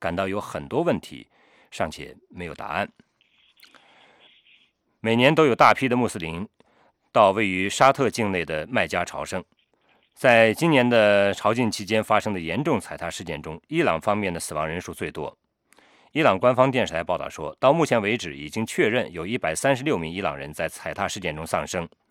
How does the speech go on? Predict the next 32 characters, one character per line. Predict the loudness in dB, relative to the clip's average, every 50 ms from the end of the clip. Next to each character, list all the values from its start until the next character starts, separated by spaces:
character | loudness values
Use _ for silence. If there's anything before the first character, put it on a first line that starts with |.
| _ _ _ _ _ _ _ _ _ _
另 | -4 -2 2
外 | 2 2 2
还 | 2 0 0 0
有 | 0 0
三 | 0 2 2 2
百 | 2 0 -2
多 | -2 -4
名 | -4 -6 -6 -8
伊 | -6 -4
朗 | -4 -4 -4
人 | -4 -8 -10
下 | -8 -6 -4 -4
落 | -4 -6 -10
不 | -10 -12 -12
明， | -12 -14 -16 -20 -20 _ _ _ _ _ _
其 | -12 -8 -8
中 | -6 -2
包 | 0 0 0
括 | 0 0 -4 -6 -6 -8 -16 _ _
一 | -8 -6
位 | -4 -2 -2 -2 -4 -6 -10 _ _ _
伊 | -2 0
朗 | 0 0 0 -2
之 | -4 -8 -8
前 | -8 -8 -8 -8 -6 -6 -8 -10 -12 _ _ _ _ _ -6
驻 | -4 -2 -2 -2 -4 -6 -10 _ _ _ _ _ _ _ _
黎 | -8 -6 0
巴 | 4 4 6 6
嫩 | 4 2 0
的 | -2 -2
大 | 0 0 0
使。 | 0 -2 -6 -10 -12